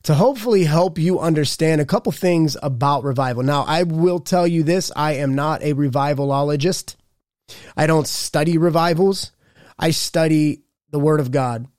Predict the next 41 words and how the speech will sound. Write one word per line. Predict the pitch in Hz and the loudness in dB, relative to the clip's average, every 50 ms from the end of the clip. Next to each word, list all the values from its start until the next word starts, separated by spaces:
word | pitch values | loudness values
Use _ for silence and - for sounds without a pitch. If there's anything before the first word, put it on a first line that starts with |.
| _ _ _ | _ _ _
I | - 135 147 | -4 -2 0
don't | 151 156 156 147 | 2 0 0 -2
study, | - - - - - - - 156 151 165 170 175 180 180 170 160 - - - - - _ - | -4 -6 -6 -6 -6 -4 -2 0 2 2 2 2 2 0 -2 -4 -6 -12 -20 -20 -20 _ -4
uh, | - 151 143 139 135 131 131 - - _ _ - _ | -2 0 0 2 0 -2 -4 -6 -12 _ _ -12 _
pastors. | - - 165 170 180 165 - - 185 202 208 214 214 - - - _ - | -4 -4 -2 -2 -2 -2 -4 -2 0 2 2 2 0 -4 -8 -12 _ -4
I | 156 156 147 | -2 -2 -2
study | 139 - - - 170 160 160 160 156 156 156 - | -2 -4 -6 -4 -2 0 2 2 2 0 0 -4
the | 160 147 147 147 | -4 -4 -2 0
Word | 139 151 151 156 | 2 2 2 2
of | 151 131 123 | 0 -2 -2
God. | 147 139 139 135 127 - | -2 -2 -2 -2 -4 -4
I | 143 147 156 | -2 -2 0
am | 151 139 131 | 0 0 -2
not | 139 143 160 165 | -2 -4 -4 -6
the | 180 | -6
type | 156 - 175 175 175 | -4 -2 -2 -2 -4
of | 160 | -4
person | - 180 175 165 139 185 180 180 165 - - - - - _ - | -2 0 0 0 0 -2 -2 -4 -4 -8 -14 -20 -20 -20 _ 0
who's | 165 160 135 | 0 2 2
gonna | 143 165 147 139 | 2 0 0 0
go | 135 127 | 0 -2
stand | - - - - - 147 156 175 190 180 170 | -2 -4 -6 -4 -2 0 0 0 2 2 2
up | 165 175 175 - - | 2 2 0 -2 -6
and | 143 131 117 | -8 -8 -6
talk | - 139 143 139 135 - | -4 -4 -4 -4 -4 -6
smack | - - 139 135 135 143 151 - | -6 -4 -2 -2 -2 -2 -2 -2
on | 165 151 143 | -2 -2 -2
another | 135 135 127 117 120 | -2 -2 -4 -6 -6
church, | - - 165 180 208 196 - | -4 -2 0 0 0 0 -2
another | 160 139 135 127 135 | -4 -4 -2 -2 -4
denomination, | 127 120 131 131 135 135 135 131 135 147 175 165 - 180 151 | -4 -4 -4 -4 -2 -2 -2 -2 -2 -2 -2 -4 -4 -4 -2
another | 139 139 131 135 120 | -2 -2 -2 -4 -6
pastor. | - - 139 135 147 151 - - - 135 | -6 -6 -4 -4 -4 -4 -6 -6 -4 -4
I | 135 | -2
do | 131 143 139 | 0 0 0
not | 143 135 - - | 0 -2 -4 -4
consider | 147 127 - 156 147 147 | -6 -4 -4 -2 -2 -2
myself | 143 139 - - 147 147 139 - | -2 -2 -2 -2 -4 -4 -4 -4
the | 143 127 | -6 -6
Jesus | 113 113 139 151 156 135 160 151 - | -2 0 0 0 0 0 -2 -4 -6
police. | - - 180 196 220 - | -4 -2 -2 -2 -2 -4